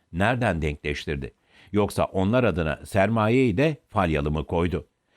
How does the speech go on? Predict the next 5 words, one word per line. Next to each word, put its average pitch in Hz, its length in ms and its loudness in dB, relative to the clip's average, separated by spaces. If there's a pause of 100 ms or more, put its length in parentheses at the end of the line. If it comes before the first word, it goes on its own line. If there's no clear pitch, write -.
(240)
Cumhurbaşkanının 147 1000 2
en 147 180 2
yakınındaki 127 640 0
adamlarından 98 800 2
biri 90 260 0